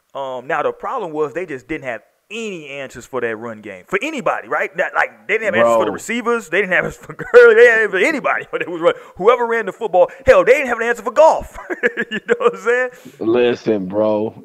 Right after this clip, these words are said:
Speaker 2: I mean, and listen, that last play, right, when the, uh, Rams needed the first down, it was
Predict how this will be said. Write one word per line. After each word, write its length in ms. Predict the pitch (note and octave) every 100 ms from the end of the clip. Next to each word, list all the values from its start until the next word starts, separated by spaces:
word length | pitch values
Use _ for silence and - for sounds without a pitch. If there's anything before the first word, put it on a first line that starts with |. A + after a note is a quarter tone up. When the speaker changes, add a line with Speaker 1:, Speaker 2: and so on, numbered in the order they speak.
| G#2
Speaker 2:
I 100 | B2
mean, 260 | C3 A2+
and 100 | B2+
listen, 300 | E3 G#3 A#2 - _ _ -
that 220 | C3+ B2+
last 440 | C#3 E3 D#3+ -
play, 220 | - F3+ C3
right, 340 | B2 C#3+ -
when 200 | B2+ A#2+
the, 200 | A#2 A2+
uh, 60 | G#2+
Rams 340 | C3 C3 A#2+
needed 220 | C3 C3+ A#2+
the 40 |
first 320 | - B2+ B2
down, 220 | B2 B2
it 40 |
was 120 | A#2+